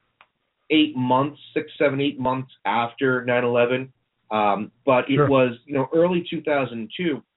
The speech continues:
Speaker 1: things were still a mess. And I didn't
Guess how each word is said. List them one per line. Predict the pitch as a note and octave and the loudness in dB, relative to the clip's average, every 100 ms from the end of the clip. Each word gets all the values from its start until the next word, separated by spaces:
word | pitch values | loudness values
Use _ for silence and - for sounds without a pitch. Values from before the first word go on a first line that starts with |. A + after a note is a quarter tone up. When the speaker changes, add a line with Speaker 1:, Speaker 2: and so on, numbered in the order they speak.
| _ _ | _ _
Speaker 1:
things | F#3 F#3+ E3+ | -2 -2 0
were | C#3+ - - | -2 -2 0
still | E3+ D#3 C#3+ | 2 2 2
a | A#2 | -2
mess. | A2+ A#2 D3 D#3 - _ _ _ _ _ | -2 -2 -2 -2 -6 _ _ _ _ _
And | D3+ D3 - | -2 -2 0
I | C#3 | 0
didn't | F#3 C4 F3+ | 2 2 -2